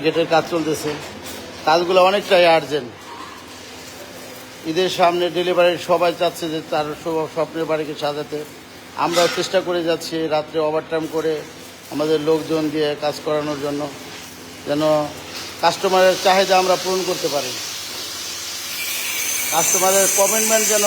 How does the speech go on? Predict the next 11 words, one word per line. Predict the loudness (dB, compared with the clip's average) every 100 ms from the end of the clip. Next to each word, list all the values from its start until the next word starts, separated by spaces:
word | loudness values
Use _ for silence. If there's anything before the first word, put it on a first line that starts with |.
| 2
আমরা | 2 2
ঠিক | 0 0
রাখতে | 0 -2 -2
পারি, | -2 -2 -4 -4 -6 -6
ওই | -6 -6
চেষ্টাই | -6 -4 -2 -2
আমরা | -4 -6
করে | -8 -6
যাচ্ছি | -8 -10
ইনশাল্লাহ। | -10 -8 -8 -8 -10 -12 -12 -14 -14 -12 -12 -12 -12 -12 -12 -12 -12 -12 -10 -8 -6 -6 -4 -4 -2 -2 -2 0 0 0 0 0 0 -2 -2 -2 -4 -2 -2 0 0 0 0
অনেক | 0